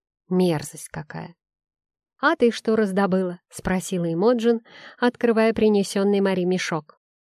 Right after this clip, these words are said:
«Сейчас покажу». Мари вытащила из мешка нечто на вид похожее на сморщенные уши, сушеные грибы и яблоки. Отложив мешок, она развязала второй.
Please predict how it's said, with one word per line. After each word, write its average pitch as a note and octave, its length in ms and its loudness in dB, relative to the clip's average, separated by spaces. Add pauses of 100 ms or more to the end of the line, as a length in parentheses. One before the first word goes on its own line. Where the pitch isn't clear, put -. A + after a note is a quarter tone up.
(520)
«Сейчас F3 480 -4
покажу». B3 600 2 (480)
Мари A#3+ 320 4
вытащила A3+ 520 2
из F#3+ 180 0
мешка F#3+ 540 -2 (160)
нечто C#4 440 4
на B3 160 4
вид F#3+ 220 -2
похожее G#3+ 580 2
на C4+ 160 2
сморщенные A3+ 680 2
уши, F#3+ 500 0 (280)
сушеные F3 680 0
грибы E3+ 460 2 (120)
и A3 80 0
яблоки. E3 840 -2 (500)
Отложив G#3 580 -2
мешок, G3+ 460 0
она G3 180 2
развязала F#3+ 560 0
второй. G3 560 -2